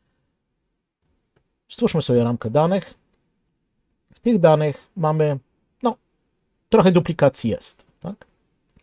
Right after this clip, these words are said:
Więc możemy Pandasa od razu poprosić o usuwanie duplikatów. No i teraz możemy podopowiedzieć różne strategie.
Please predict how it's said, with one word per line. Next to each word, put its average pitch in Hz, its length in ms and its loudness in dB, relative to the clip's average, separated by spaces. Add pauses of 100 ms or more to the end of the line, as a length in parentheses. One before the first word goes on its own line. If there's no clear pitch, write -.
(600)
Więc 139 220 -8
możemy 180 320 4
Pandasa 180 400 2
od 175 120 2
razu 165 320 6 (140)
poprosić 151 600 -2
o 139 200 -2
usuwanie 143 440 0
duplikatów. - 720 -8 (1600)
No 170 120 -2
i 233 100 2
teraz 170 280 4
możemy 139 280 0
podopowiedzieć 120 540 -2
różne 120 560 -4
strategie. 151 480 -2